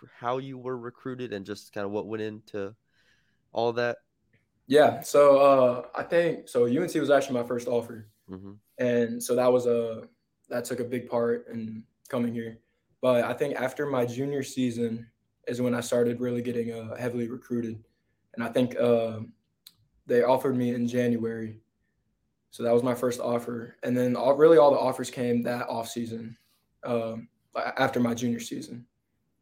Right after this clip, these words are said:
Speaker 2: So, yeah.
Speaker 1: How many visits did you go on?
Speaker 2: Uh,
Speaker 1: With,
Speaker 2: I
Speaker 1: like,
Speaker 2: took,
Speaker 1: other schools or?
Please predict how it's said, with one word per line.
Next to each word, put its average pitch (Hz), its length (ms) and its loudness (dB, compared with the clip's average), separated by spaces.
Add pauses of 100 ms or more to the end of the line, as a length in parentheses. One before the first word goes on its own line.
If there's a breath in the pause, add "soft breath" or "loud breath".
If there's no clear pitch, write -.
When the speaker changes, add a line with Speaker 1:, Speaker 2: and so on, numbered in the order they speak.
(280)
Speaker 2:
So, 113 460 -8 (320)
yeah. 120 300 -4 (480)
Speaker 1:
How 127 120 -2
many 131 140 -4
visits 117 320 -6
did 87 180 -10
you 92 80 -8
go 90 160 -4
on? 92 200 -10 (800)
Speaker 2:
Uh, 156 520 6 (220)
Speaker 1:
With, 104 100 -2
Speaker 2:
I - 20 2
Speaker 1:
like, 95 140 -2
Speaker 2:
took, - 20 -4
Speaker 1:
other 95 200 -2
schools 92 460 -10
or? 90 240 -18